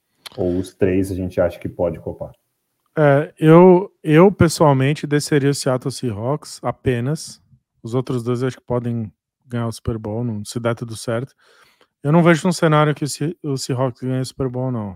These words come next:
Speaker 2: É, pra mim, o Geno Smith virou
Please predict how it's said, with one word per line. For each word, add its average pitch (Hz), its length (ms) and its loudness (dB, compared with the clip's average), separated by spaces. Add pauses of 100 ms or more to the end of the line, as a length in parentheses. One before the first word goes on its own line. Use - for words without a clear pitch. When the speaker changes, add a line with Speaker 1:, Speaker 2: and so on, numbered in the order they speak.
(120)
Speaker 2:
É, 104 420 -8 (960)
pra 123 160 -4
mim, 127 140 2
o 139 100 4
Geno 143 220 4
Smith 139 360 2
virou 131 920 2